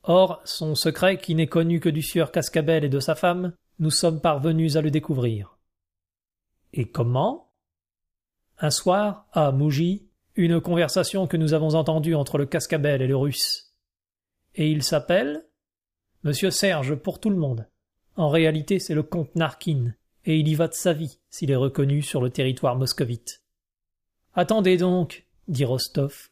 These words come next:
ce comte Narkin n'est-il pas le fils du prince Narkin,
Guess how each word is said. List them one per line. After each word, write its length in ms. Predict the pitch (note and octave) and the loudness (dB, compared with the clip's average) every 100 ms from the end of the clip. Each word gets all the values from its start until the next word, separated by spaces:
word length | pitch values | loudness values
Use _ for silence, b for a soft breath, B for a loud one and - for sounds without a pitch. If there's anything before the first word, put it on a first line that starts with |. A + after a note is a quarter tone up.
| _ _ | _ _
ce 160 | - F#3 | -4 -2
comte 260 | G#3+ G#3 | -2 -2
Narkin 400 | G#3 F3+ - G#3 | -2 -2 0 2
n'est-il 380 | F#3+ F#3 G3+ F#3 | 4 2 2 2
pas 100 | G3 | 2
le 100 | F#3+ | 2
fils 300 | - A#3+ G#3+ | 0 -2 0
du 100 | G3+ | -2
prince 420 | - - A3+ G#3+ | -2 -4 -4 -2
Narkin, 540 | G#3+ - - D4+ D4 | -6 -4 -4 -2 -4